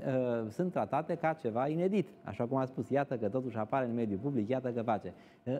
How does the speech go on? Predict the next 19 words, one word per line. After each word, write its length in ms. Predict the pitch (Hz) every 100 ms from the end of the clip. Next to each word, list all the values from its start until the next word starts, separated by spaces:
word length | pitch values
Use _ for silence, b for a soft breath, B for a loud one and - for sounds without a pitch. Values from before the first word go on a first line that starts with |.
| -
la 160 | 131
un 100 | 139
moment 240 | 170 165 139
dat 160 | 165 160
începem 420 | 139 175 170 156
să 180 | - 147
ni 220 | 135 135
se 140 | 135
pară 280 | 123 156 156
ciudat 420 | 139 135 120 160
că 80 | -
cineva 360 | 127 127 120 135
își 120 | 135
mai 120 | 127
face 280 | 110 135 139
datoria 380 | 117 104 117 127
și 80 | -
că 100 | 113
face 340 | 127 127 131